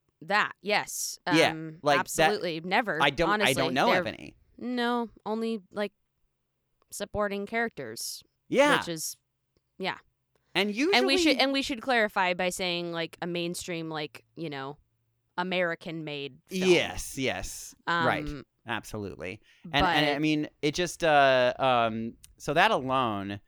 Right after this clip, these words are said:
Speaker 2: um, is just, you could, you could feel the weight of how important the show is. And not to mention, too, just, like, from, you know, the friends that I've talked to that are
Speaker 1: Mm-hmm.
Speaker 2: at least of South Asian descent or, you
Speaker 1: Mm-hmm.
Speaker 2: know, just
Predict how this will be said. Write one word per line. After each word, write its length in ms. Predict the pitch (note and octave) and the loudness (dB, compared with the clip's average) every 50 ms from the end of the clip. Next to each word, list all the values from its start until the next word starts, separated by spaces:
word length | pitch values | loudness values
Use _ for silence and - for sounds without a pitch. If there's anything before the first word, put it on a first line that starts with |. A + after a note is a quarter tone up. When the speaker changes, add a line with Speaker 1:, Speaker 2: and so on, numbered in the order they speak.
| _ _ _ _ _ _ _ _ _ | _ _ _ _ _ _ _ _ _
Speaker 2:
um, 500 | A#2 A#2 A#2 A2+ A2 G#2+ G#2 G2+ G#2 - - | -2 0 2 2 2 0 -2 -4 -6 -6 -4
is 200 | A#2+ B2 A2+ G#2 | -4 -4 -4 -4
just, 280 | A#2 A#2+ A2 - - C3+ | -4 -6 -6 -8 -10 -8
you 120 | C#3 C#3 | -8 -4
could, 280 | - C#3+ B2+ A#2 A#2+ B2+ | -4 -4 -4 -4 -4 -6
you 80 | C#3 | -6
could 180 | - C#3 A2+ - | -4 -6 -8 -6
feel 240 | - D3 D3 C3+ A#2+ | -4 -2 -2 -2 0
the 100 | A#2+ A2+ | -2 -2
weight 320 | G#2 A2+ G#2+ F#2+ E2+ - | -2 -2 -2 -2 -4 -4
of 120 | A2+ A2 G2+ | -6 -6 -4
how 240 | A2 A2 G#2 G#2 G2+ | -4 -2 -2 -2 -4
important 460 | G2 G2+ - - A2 G#2 - G#2+ G2+ | -4 -6 -6 -6 -6 -6 -8 -8 -8
the 80 | G2 | -8
show 320 | F2+ - - G#2+ F#2+ F#2 F2+ | -10 -8 -6 -4 -4 -4 -2
is. 340 | F2+ F2+ E2+ E2+ D#2 - - | -4 -4 -6 -6 -8 -4 -2
And 160 | A#2+ C#3 D3 | 0 2 2
not 220 | D#3+ F3 D#3 D#3 | 2 0 0 -2
to 80 | - D3+ | -2 -2
mention, 320 | D3 C#3 C3 - C3 A#2 | -2 -2 -2 -2 -4 -4
too, 240 | - - D3 B2+ A2+ | -2 -2 -2 -2 -2
just, 280 | G2+ A#2 A2+ - - - | -2 -4 -4 -4 -2 -2
like, 280 | A#2 G#2+ G#2+ - - | 0 0 0 -2 -6
from, 580 | - - B2 A2+ G#2+ G#2 G2+ G2+ G#2 G2+ G#2 F2+ - _ _ | -4 -2 0 0 0 0 -2 -4 -4 -6 -6 -8 -12 _ _
you 140 | - A#2+ A2 | -8 -6 -4
know, 80 | G2+ | -4
the 80 | F#2+ G2 | -6 -4
friends 320 | - - C3+ B2 A2+ G#2+ | -2 -2 -2 -2 -2 -4
that 80 | G#2 G2 | -4 -2
I've 280 | G#2 G#2+ A#2 B2 A2+ - _ _ _ _ _ _ _ | 0 0 0 0 -2 -8 _ _ _ _ _ _ _
talked 300 | - - A#2+ - - - - | -4 -2 -2 -2 -2 -4 -8
to 380 | - A#2 G2 F#2 F#2+ F#2 F#2 | -6 -4 -4 -4 -6 -6 -4
that 140 | F#2 G2+ F#2+ | -4 -2 -2
are 220 | F#2+ F#2+ F#2+ F#2 F#3 | -2 -2 -2 -2 -2
Speaker 1:
Mm-hmm. 240 | F#3 F3 D#3+ D#3+ D#3+ D#3 - - - | -4 -6 -6 -8 -10 -12 -10 -8 -6
Speaker 2:
at 80 | A2+ | -4
least 220 | A#2 A#2+ A2+ - B2 | -2 -4 -2 -4 -4
of 100 | G#2+ - | -6 -2
South 300 | - A#2+ G#2 G2+ - - | 0 0 0 0 0 -4
Asian 580 | - A2+ A2 F#2+ G#2 G#2 F#2+ F#2+ F#2+ F#2 F2+ - _ - - | -4 -4 -4 -2 -2 -4 -4 -4 -4 -6 -8 -10 _ -10 -8
descent 480 | G#2+ G2 - - G2+ F2+ E2+ F2 - | -8 -6 -6 -6 -6 -6 -6 -6 -6
or, 200 | G#2+ G2 F#2+ F#2+ | -6 -4 -4 -4
you 60 | E3 E3+ | -6 -6
Speaker 1:
Mm-hmm. 140 | A2+ A2+ A2 | -6 -4 -4
Speaker 2:
know, 240 | G#2 F#2+ F#2+ F2 - _ - G2+ G2 - G#2 | -4 -4 -6 -8 -12 _ -20 -20 -18 -16 -8
just 340 | G2 B2 A#2 - - - - | -4 -2 -2 -2 -4 -10 -16